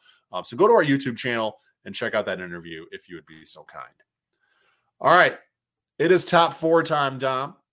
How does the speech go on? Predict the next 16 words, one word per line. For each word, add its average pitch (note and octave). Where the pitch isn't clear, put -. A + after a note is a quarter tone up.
And B2
this B2
is -
how D3
we're C#3+
gonna C#3+
end C3+
the C#3
episode C3+
this B2
week, B2
with A#2
our G#2
top -
four B2
favorite G3